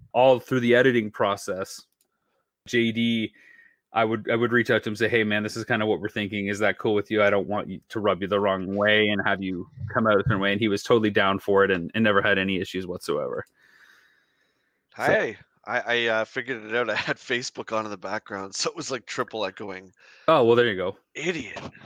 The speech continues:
Speaker 1: So Jay Crawford says, "I, I'm new to you guys, but became a fan. I've yet to see any Nintendo Quest." Well, Jay, if you're in Canada, and I believe that you are from what I understand,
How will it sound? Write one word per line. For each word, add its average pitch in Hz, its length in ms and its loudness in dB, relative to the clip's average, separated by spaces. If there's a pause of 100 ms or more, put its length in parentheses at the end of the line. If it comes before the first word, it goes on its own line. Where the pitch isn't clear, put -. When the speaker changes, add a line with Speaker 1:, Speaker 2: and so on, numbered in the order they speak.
(920)
Speaker 1:
So 127 120 -8
Jay 139 180 4
Crawford 135 380 2
says, 131 200 4
"I, 135 220 6
I'm 139 160 2
new 143 160 6
to 139 60 2
you 135 160 2
guys, 123 320 4
but 123 160 -6
became 120 280 -6
a 117 60 -6
fan. 117 240 -4
I've 110 160 -4
yet 117 140 -2
to 123 80 -8
see 117 260 -6
any 139 300 0
Nintendo 127 500 -2
Quest." 101 300 -4
Well, 120 100 0
Jay, 120 240 0
if 120 140 -2
you're 170 160 2
in 180 160 -2
Canada, 117 760 -6
and 113 100 -4
I 113 40 2
believe 117 380 -2
that 110 220 -2
you 107 160 -4
are 101 200 2
from 107 180 -8
what 98 140 -2
I 92 80 -2
understand, 90 600 -8